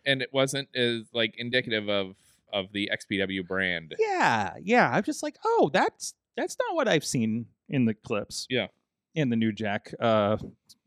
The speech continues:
Speaker 2: documentary. Uh,
Speaker 1: And it
Speaker 2: <laughs> so
Speaker 1: wasn't, it wasn't porny at all either.
Speaker 2: No, it wasn't even a little bit porny.
Speaker 1: Nope.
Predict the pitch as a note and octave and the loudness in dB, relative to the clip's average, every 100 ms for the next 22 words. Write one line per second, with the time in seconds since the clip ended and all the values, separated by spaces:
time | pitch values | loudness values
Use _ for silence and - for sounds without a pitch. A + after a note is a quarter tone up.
0 | - - A2 A2+ F#2+ A#2+ - - - C#3 | -6 0 0 0 -4 -6 -8 -20 2 6
1 | C3+ C3 - C3+ C#3+ E3 G#3 D#3 D3+ D#3+ | 6 6 2 2 6 6 4 -2 2 2
2 | D3 - C3 C#3 G2+ E2+ F#2 D#2+ D2 - | 0 -4 -4 0 0 0 -2 -4 -8 -6
3 | F#2 G3+ A3+ G3 E3 A3 F#3+ D3 F#3+ F#3+ | 2 10 12 12 8 6 4 2 0 -2
4 | C#3+ B2 D#3+ A3 B2+ A#2 - B2+ A2+ A2+ | -6 -6 -2 0 0 -2 -2 -2 0 0
5 | - _ A2+ A2+ | -4 _ -6 -6